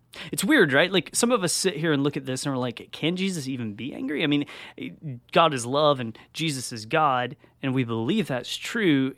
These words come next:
Can, can Jesus be angry?" Well, I think first we have to recognize what anger is and what it's not. And particularly, we can be, uh, ang-, more or less, let's put it this way, anger and love can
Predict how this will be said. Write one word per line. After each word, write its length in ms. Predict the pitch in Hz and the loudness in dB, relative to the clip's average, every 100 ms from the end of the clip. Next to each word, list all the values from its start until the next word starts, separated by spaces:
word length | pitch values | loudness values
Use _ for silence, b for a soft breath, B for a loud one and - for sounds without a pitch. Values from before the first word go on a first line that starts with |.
| - | -8
Can, 440 | 156 147 139 135 - - | -2 0 0 -2 -8 -14
can 240 | - 117 | -8 -6
Jesus 380 | 110 120 110 - | -6 -6 -8 -10
be 180 | 113 104 | -12 -12
angry?" 520 | 104 131 359 403 - _ _ _ _ B B B | -12 -10 -8 -10 -14 _ _ _ _ B B B
Well, 80 | 190 | 4
I 40 | |
think 180 | 202 285 | 6 4
first 260 | - 226 - | 6 6 6
we 60 | |
have 100 | 180 | 4
to 80 | 156 | 6
recognize 420 | 160 147 147 135 | 2 4 2 2
what 140 | 123 127 | 0 -2
anger 340 | 127 113 107 - - | -4 -4 -8 -8 -2
is 280 | 160 135 | 0 0
and 120 | 127 113 | -2 -6
what 100 | 107 | -8
it's 220 | - - | -10 -8
not. 320 | 135 - - _ _ _ | -6 -8 -12 _ _ _
And 140 | 151 139 | -4 -2
particularly, 640 | 135 247 190 147 135 135 _ - | 2 2 4 4 4 2 _ -4
we 160 | 170 | -2
can 400 | 220 - 196 170 - b b b b b - | -2 0 0 0 -4 b b b b b -4
be, 320 | 262 233 160 165 - _ - | 0 0 -2 -10 -20 _ 0
uh, 160 | 160 - | 0 0
ang-, 260 | 262 - - - | -4 -4 -12 -12
more 280 | 175 214 233 | -4 0 2
or 60 | |
less, 220 | 156 156 - | 4 4 2
let's 160 | 185 | -2
put 100 | - | -2
it 40 | 147 | -2
this 160 | 139 | -2
way, 120 | 117 - B - | -4 -8 B -2
anger 460 | 247 330 311 185 - - | 0 4 6 6 4 -4
and 460 | 175 190 175 156 - _ | 0 2 2 0 -4 _
love 400 | 139 151 156 120 | -4 2 2 0
can 720 | - - - 240 226 160 147 | -8 -14 -8 -4 -2 -2 -4